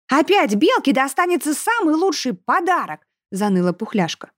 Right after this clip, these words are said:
«Уж я-то знаю! Даже смотреть не хочу!»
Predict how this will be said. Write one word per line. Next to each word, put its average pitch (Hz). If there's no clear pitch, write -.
«Уж 330
я-то 415
знаю! 202
Даже 277
смотреть 294
не 233
хочу!» 269